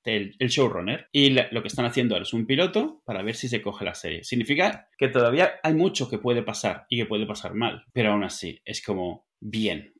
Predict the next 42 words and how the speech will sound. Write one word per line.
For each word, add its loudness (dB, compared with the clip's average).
O -8
sea, 4
desde 0
hace 2
años, 2
eh, 0
ha-, 4
hay, 4
hay 4
dos -2
tipos -2
de -8
fan -12
de -6
Babylon -4
cinco, -6
yo -6
creo. -12
A -14
todos 4
nos 4
gusta -2
Babylon 4
cinco, 0
pero 0
algunos 2
lo 0
que -8
quieren 4
es 0
encontrar 6
una 4
forma 4
de 4
poder 2
exponer 0
a -2
gente 0
nueva 2
a -2
la -4
historia, -2